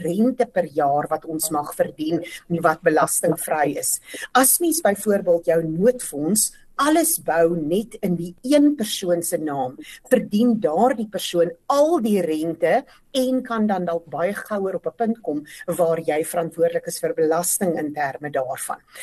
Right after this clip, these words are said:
As die een party werk en die ander een werk nie, beteken dit ook aspekte soos watter stadium begin jy dalk kapitaalwinsbelasting betaal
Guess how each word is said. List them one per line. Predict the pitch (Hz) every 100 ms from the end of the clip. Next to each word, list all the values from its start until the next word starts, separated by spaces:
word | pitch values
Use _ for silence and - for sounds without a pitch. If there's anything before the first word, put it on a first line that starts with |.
| - -
As | 254 262 - - - _
die | 196 202
een | 254 269
party | 262 214 - 196 196
werk | 156 165 202 214
en | 185
die | 190 202
ander | 220 214 214
een | 196 185
werk | 180 180 180
nie, | 185 226 220
beteken | - 165 202 196 196
dit | 190
ook | - -
aspekte | 180 - - 185 - 190
soos | - - 269 170 - - - - - -
watter | 180 220
stadium | - 202 202 185
begin | 180 185
jy | 180
dalk | 170 170
kapitaalwinsbelasting | 175 180 185 175 170 226 285 - 170 147 - 165 156
betaal | 156 160 147